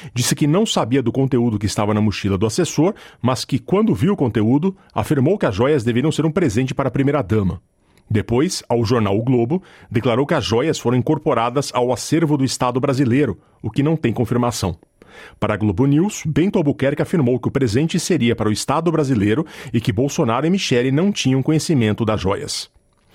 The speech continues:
As peças ficaram retidas na alfândega brasileira, uma vez que a lei obriga bens com valor superior a mil dólares vindos do exterior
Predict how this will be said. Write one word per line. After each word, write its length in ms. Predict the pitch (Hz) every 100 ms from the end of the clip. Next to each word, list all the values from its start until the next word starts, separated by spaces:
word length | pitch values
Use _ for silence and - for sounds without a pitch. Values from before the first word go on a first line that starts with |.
| - - 156
As 340 | 98 104 104 -
peças 340 | 160 170 180
ficaram 300 | - 160 202
retidas 500 | 147 160 - 190 131
na 80 | 117
alfândega 540 | 120 - 107 95 101 110
brasileira, 520 | 139 185 131 180 190 - -
uma 220 | 110 123
vez 240 | 104 139 -
que 80 |
a 80 | 165
lei 240 | 127 170 202
obriga 600 | 107 147 180 120 90 82
bens 320 | 131 175 151
com 140 | - 117
valor 280 | 117 113 110
superior 400 | 110 110 104 101
a 60 |
mil 180 | 113 175
dólares 480 | 131 131 123 110 85
vindos 360 | 107 123 104
do 60 | 101
exterior 460 | 113 196 151 135